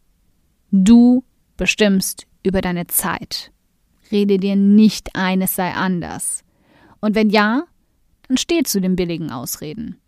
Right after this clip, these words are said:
Wenn du dabei sein willst und deinem Leben eine ganz neue Art der Produktivität verleihen willst,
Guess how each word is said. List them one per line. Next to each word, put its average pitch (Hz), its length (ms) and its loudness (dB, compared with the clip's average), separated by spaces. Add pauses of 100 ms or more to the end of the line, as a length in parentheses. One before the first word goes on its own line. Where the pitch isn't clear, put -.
(920)
Wenn 233 140 4
du 294 80 6
dabei 262 300 4
sein 190 240 -2
willst 180 260 -6
und 185 60 -8
deinem 185 200 -4
Leben 190 260 -4
eine 190 240 -8
ganz 226 480 -4
neue 196 340 -2
Art 190 240 -6
der 190 80 -6
Produktivität 190 840 -6
verleihen 175 420 -8
willst, 175 320 -8